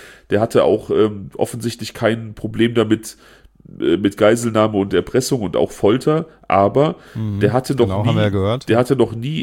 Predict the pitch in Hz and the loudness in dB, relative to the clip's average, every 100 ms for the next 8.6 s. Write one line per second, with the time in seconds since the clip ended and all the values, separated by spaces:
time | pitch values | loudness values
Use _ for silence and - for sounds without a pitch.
0 | 101 147 139 131 131 - 123 117 123 - | -2 -4 0 0 0 -6 -6 -2 -2 -2
1 | 113 117 - 107 139 - 98 95 - 95 | -2 -2 2 2 2 0 -2 -2 -2 -2
2 | - 98 98 - - _ _ - - - | -2 -6 -6 -8 -14 _ _ -20 -20 -20
3 | - _ - 113 120 - - - 104 117 | -20 _ -4 -4 -6 -12 -4 -4 -2 -2
4 | 113 120 120 - 113 107 104 127 135 139 | 2 2 2 2 0 2 4 4 2 2
5 | 143 147 151 - - 131 - - - 110 | 0 0 -6 -6 -4 -4 -8 -18 -6 2
6 | 131 143 139 - - _ - 123 131 120 | 4 4 2 -6 -18 _ -2 -2 -2 -8
7 | 123 123 - - - 127 127 120 120 - | -8 -8 -10 -6 -2 0 0 -2 -2 0
8 | 104 101 95 107 107 | 2 2 0 -2 -2